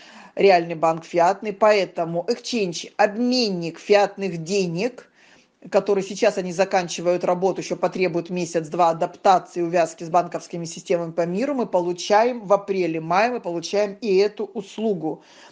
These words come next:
Поэтому, ну, грандиозную работу, о которой я сказала, компания проделала, перспективы замечательные. Все, что мы имеем на сегодня, это бизнес, который формира-, формировался много лет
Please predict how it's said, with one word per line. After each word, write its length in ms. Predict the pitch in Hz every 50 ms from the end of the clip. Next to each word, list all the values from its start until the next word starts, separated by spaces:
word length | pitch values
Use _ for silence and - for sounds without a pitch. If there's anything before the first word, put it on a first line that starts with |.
| _ _ -
Поэтому, 840 | 190 190 208 214 214 202 - 202 190 190 185 190 185 185 180 180 180
ну, 380 | 180 185 208 220 220 214 202 196
грандиозную 680 | 180 190 202 214 214 196 208 214 196 180 156 175 180
работу, 360 | 180 180 180 185 196 190 190 165
о 40 |
которой 240 | 170 170 - 175 170
я 60 | 170
сказала, 400 | 165 - - 180 160 175 170 170
компания 500 | 160 - 165 160 160 180 165 160 160 160
проделала, 600 | 151 - 190 190 175 151 160 165 160 165 170 185 196
перспективы 640 | 190 196 175 - - - 180 - - 220 202 180 170
замечательные. 1000 | 156 190 196 190 180 170 - - 175 165 160 165 - 185 185 180 190 196 196 196 196 - - - - - - _
Все, 160 | - - 214
что 160 | 202 - 214
мы 160 | 196 202 208 202
имеем 320 | 196 202 196 190 175 180
на 80 | 185 180
сегодня, 760 | - - 208 190 180 220 262 254 196 175 170 170 165 151 - - - - - -
это 240 | - 185 185 - 196
бизнес, 380 | 185 175 220 214 180 190 170 -
который 260 | - 175 180 175 175
формира-, 540 | - 190 180 175 180 185 185 190 190 - -
формировался 720 | - 202 185 185 190 190 190 180 196 196 202 196 - 180 170
много 400 | 175 175 190 214 202 180 190 185
лет 440 | 180 170 165 170 190 190 - -